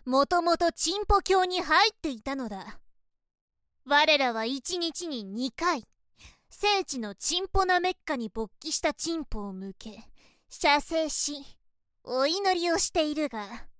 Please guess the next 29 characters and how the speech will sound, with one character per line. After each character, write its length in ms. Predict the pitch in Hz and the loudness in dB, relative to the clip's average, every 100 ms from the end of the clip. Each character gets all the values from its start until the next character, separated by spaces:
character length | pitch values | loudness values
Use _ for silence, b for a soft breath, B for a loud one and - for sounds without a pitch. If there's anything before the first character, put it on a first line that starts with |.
| _ _ _ _ _ _ _ - | _ _ _ _ _ _ _ -8
お 200 | 233 247 | -2 -2
チ 200 | - 269 | -2 -4
ン 60 | 247 | -2
ポ 160 | 254 | -4
教 320 | 233 247 233 214 | -4 -6 -6 -6
は、 300 | 214 214 - B B B B | -8 -10 -18 B B B B
一 240 | 262 277 _ - | -6 -6 _ 0
回 260 | 349 330 | 2 2
で 160 | 240 220 | 0 -6
十 460 | 180 240 339 392 330 | -2 2 4 4 2
分 260 | 381 339 | 0 0
だ 140 | 254 233 | -2 -4
と 140 | 220 | -8
い 260 | 202 226 233 | -6 -4 -4
う 60 | |
の 100 | 196 | -6
だ。 320 | - - - - - - _ _ _ _ _ _ _ _ _ _ | -12 -16 -20 -20 -20 -20 _ _ _ _ _ _ _ _ _ _
一 240 | 202 202 - _ | -14 -14 -14 _
回 140 | - - 605 880 | -6 -4 -4 -2
だ 120 | 359 | -4
と？ 240 | - - - - - _ _ _ _ _ _ _ _ _ _ _ _ _ _ _ _ _ | -2 -6 -6 -20 -20 _ _ _ _ _ _ _ _ _ _ _ _ _ _ _ _ _
一 220 | 277 349 - - | -6 -6 -6 -6
回 320 | 427 392 392 | 2 2 2
の 140 | 311 | -2
精 320 | 262 427 349 349 | -2 0 0 0
子 180 | - | -2
の 180 | 302 254 | -4 -4
量 240 | 262 320 339 | 2 4 4
で、 180 | 277 | 0